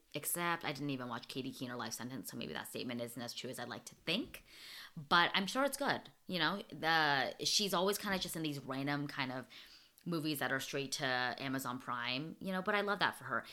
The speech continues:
It's, no matter what, it seems like Lucy just wants to keep on working, and you can't fault her for that. She's not, like, Ashley Benson or Troy Belserio that are just trying to, like, let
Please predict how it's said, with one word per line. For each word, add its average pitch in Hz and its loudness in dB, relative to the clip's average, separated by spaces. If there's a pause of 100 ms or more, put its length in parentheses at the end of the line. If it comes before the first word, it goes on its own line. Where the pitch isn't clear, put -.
(160)
It's, - -6 (200)
no 202 2
matter 233 4
what, 147 6
it 156 -2
seems 170 -2
like 185 -4
Lucy 151 -4
just 139 -6
wants 143 -4
to 139 -8
keep - -6
on 117 -4
working, 175 -6 (320)
and 170 0
you 165 0
can't - 0
fault 131 -4
her 113 -4
for 110 -10
that. 101 -4
She's 180 -2
not, 180 4
like, 151 2 (800)
Ashley 156 4
Benson 135 -2
or 131 -2
Troy 139 -2
Belserio 127 0
that 131 0
are 127 2
just 123 -4
trying 131 -2
to, 131 -6
like, 117 -2 (1080)
let 151 0